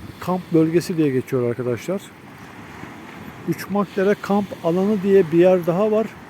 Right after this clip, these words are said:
Ee, orası Şarköy'e yakın olan taraf. Benim bahsettiğim yer Kumbağı'na on sekiz kilometre mesafede Uçmakdere kamp bölgesi.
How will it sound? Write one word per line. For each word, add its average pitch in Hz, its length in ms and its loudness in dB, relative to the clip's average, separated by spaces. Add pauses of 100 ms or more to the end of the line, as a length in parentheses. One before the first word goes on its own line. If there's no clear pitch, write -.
(140)
Ee, 147 320 2 (160)
orası 185 340 2 (120)
Şarköy'e 180 520 0
yakın 175 240 2
olan 131 280 0
taraf. 165 280 -4 (1300)
Benim 180 240 0
bahsettiğim 170 640 0
yer 196 180 2 (520)
Kumbağı'na 175 540 0
on 180 180 0
sekiz - 340 -8
kilometre 139 500 -2
mesafede 143 720 0 (540)
Uçmakdere 175 920 0
kamp 175 260 2 (680)
bölgesi. 151 640 2